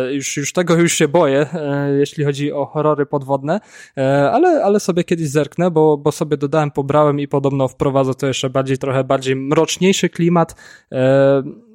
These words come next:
właśnie w tej gierce, który gdzieś tam już <laughs> o Cthulhu i inne, e, mroczne klimaty zahacza, więc, e, Dredge w dodatku jeszcze nie grałem, w, w samą grę Dredge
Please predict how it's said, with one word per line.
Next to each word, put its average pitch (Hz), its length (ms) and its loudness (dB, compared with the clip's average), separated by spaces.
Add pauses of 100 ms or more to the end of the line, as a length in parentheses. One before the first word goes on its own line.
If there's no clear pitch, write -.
(280)
właśnie 160 260 0
w - 60 -16
tej 147 180 0
gierce, 143 480 0 (260)
który 139 260 -2
gdzieś 135 200 -2
tam 131 280 0
już 123 280 -4 (180)
<laughs> 160 280 2
o 156 140 2
Cthulhu 151 520 0
i 139 300 0
inne, 131 340 0 (220)
e, 123 260 -6
mroczne 135 420 -2
klimaty 135 420 -2
zahacza, 127 420 -4
więc, 120 380 -8 (240)
e, 113 180 -4
Dredge 123 320 0 (220)
w 139 40 -4
dodatku 143 440 0
jeszcze 127 260 0
nie 139 120 0
grałem, 139 320 0
w, - 240 -16
w 143 120 -12
samą 160 340 0
grę 143 220 2
Dredge 139 340 -2